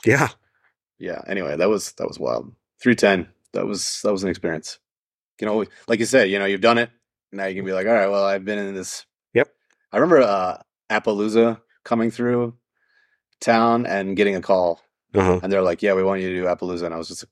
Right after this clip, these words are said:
Speaker 2: "No, I'm not gonna do another Western in the winter. No way."
Speaker 1: <laughs> There's, there's a lot of that going around. Crew, crew in New Mexico. Like, I've,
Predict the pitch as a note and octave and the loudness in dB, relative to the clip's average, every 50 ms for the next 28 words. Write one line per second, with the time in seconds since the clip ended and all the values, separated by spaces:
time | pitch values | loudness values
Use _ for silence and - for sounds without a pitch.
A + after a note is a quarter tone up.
0 | _ _ G#2 F2+ E2+ E2+ F2+ E2+ F2 F2 E2+ - - E2+ D#2+ D#2 E2 E2 E2 E2 | _ _ -6 -4 -4 -2 -4 -4 -4 -6 -8 -8 -8 -10 -8 -8 -8 -8 -8 -8
1 | D#2+ D#2 - - - - - - - - - - - - E4+ - - G4 - - | -8 -10 -12 -16 -14 -14 -14 -14 -14 -18 -20 -20 -6 -6 -6 0 0 -2 2 2
2 | G4+ - - G4+ - - G4 - E2+ F2 F2 F2 F2 E2+ E2 - _ _ - - | 0 2 2 -2 0 0 -4 -4 -4 -8 -12 -10 -10 -10 -12 -14 _ _ -14 -12
3 | - - - - - - - - _ - - A#2 A2 - D3 B2+ A#2+ A#2+ A2 G#2+ | -12 -12 -12 -14 -16 -18 -20 -20 _ -4 -4 -4 -2 0 0 2 4 4 2 2
4 | G#2+ G#2+ G#2 G2+ G2 F2+ G#2+ G#2+ G#2 G#2 G#2+ G#2+ G#2+ G2 - - - A#2+ A#2+ A#2 | 0 0 -2 -2 -2 0 0 0 0 0 0 0 -2 -4 -4 0 2 4 4 6
5 | A2+ A2 F#2+ B2+ - - - C3 B2+ B2 B2 B2 A2+ A2+ G#2+ - A#2 G#2+ G#2+ G#2+ | 4 2 2 -2 -12 0 4 6 6 6 6 4 2 2 0 -2 0 2 2 2
6 | G#2+ A2 B2 A#2+ A2+ G#2+ G2+ - - - A#2+ A#2+ | 2 2 0 0 0 0 0 -2 -4 -2 -2 0